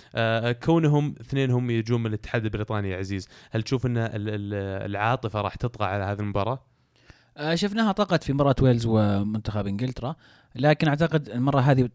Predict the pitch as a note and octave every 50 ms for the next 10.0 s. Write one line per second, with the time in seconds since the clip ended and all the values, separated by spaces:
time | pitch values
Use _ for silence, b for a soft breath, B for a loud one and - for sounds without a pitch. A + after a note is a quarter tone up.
0 | _ - G#2+ - - - C#3+ C3 A#2 - - B2 A2+ G#2 - - A2 G#2 G#2+ G#2+
1 | G#2+ A2 A2+ A#2+ A#2+ A2+ A2+ G#2 A2 G#2+ G#2 F#2 F#2+ G2 G2+ F2 D#2 G2 G#2 G#2+
2 | G2+ G2+ G#2 F#2+ G2 G#2 G2+ G2 F#2+ E2+ - - F#2 F2 E2+ E2+ F2+ F2+ - -
3 | - F#2 D2+ F#2+ G2 G2+ A2 A2 A2 G#2+ G#2+ - - A2+ G#2+ G#2+ G#2+ G#2+ G#2 G2+
4 | - A#2 A2 G#2 G2 G2+ G#2+ G#2+ G2 - A2+ A2 G#2 - - - - A#2+ - B2
5 | A2 G#2 - - G#2+ - C#3 D3 A#2+ A2+ G#2 G2 G2 F#2+ F#2+ F#2+ F#2+ F#2 - -
6 | F#2+ G2 A2+ C3+ D3+ D#3+ D3+ B B B B B B B B B - A2 A2 A#2
7 | - D3+ D3 C#3+ C#3+ C#3+ C#3 C3+ C3+ C3 C3+ C#3 C#3 - C#3 C3 B2+ - - -
8 | C#3+ B2+ B2 A#2 - - D3 - A#2+ A2+ A2 - A#2+ A2 - A#2 A2 G#2+ G#2 G#2
9 | A2+ A2+ A2 G#2+ G#2+ G2+ G#2+ - A2 G#2 G2+ G2+ G2+ G2+ G#2 - - A2 G#2 G2+